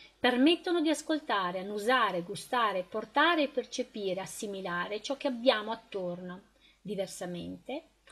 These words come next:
la decima porta, l'ashna, è tenuta chiusa da tanti demoni, la mente, che vietano di poterla aprire. Solo a un uomo buono, un uomo mandato da Dio,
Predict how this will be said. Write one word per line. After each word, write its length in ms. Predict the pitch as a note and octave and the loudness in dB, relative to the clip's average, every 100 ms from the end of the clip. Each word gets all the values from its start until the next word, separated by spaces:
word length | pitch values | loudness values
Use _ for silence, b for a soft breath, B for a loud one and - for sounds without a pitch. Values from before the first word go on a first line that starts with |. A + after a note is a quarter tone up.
| b | b
la 160 | - F3+ | -8 -2
decima 500 | G#3+ A#3 - G3 F3+ | 0 0 -2 -6 -10
porta, 640 | - F3 F3 - C4 D4 | -10 -8 -8 -8 -8 -8
l'ashna, 640 | - F#3 D#3+ D3+ - G#3+ C#4+ - _ B B B | -8 -8 -6 -6 -6 -6 -10 -12 _ B B B
è 160 | B3+ | -6
tenuta 460 | - F4 E4+ C4+ C#4+ | 0 4 4 4 0
chiusa 560 | C#4+ A3+ G3+ F#3 G#3 - | -4 -6 -6 -6 -6 -6
da 140 | G#3+ - | -12 -8
tanti 480 | - D#4+ A#3 F#3+ G3 | 0 2 2 -4 -6
demoni, 540 | F#3 F#3 F3 F3+ F3+ - | -6 -6 -8 -8 -12 -14
la 160 | F#3+ F#3+ | -14 -6
mente, 680 | A#3 A3+ F3+ F3 - F3+ - _ _ | -2 -2 -4 -10 -10 -12 -16 _ _
che 140 | - A#3 | -4 -2
vietano 520 | A3+ F#3 F#3 C4 C#4 | 0 -2 -2 -2 0
di 120 | D#4 | 0
poterla 420 | E4 E4+ G3 F#3 F3+ | -2 -6 -6 -6 -8
aprire. 460 | - E3+ F#3 - - _ _ _ b b b b | -10 -12 -12 -14 -20 _ _ _ b b b b
Solo 380 | - - E4 F4 | -4 4 8 10
a 20 | |
un 120 | D#4 | 10
uomo 240 | C#4+ C#4 C#4+ | 8 8 6
buono, 640 | A#3 D4+ A3+ F#3 F3 F3 _ | 8 8 8 4 -8 -12 _
un 180 | - G#3 | -14 -8
uomo 320 | A3 A3+ A3+ | -4 -2 -2
mandato 460 | A3 G#3 G3+ G#3+ A3 | -4 -6 -6 -6 -4
da 140 | G3+ | -4
Dio, 480 | G3+ B3 G#3+ F3 F3+ | -2 -2 0 -2 -4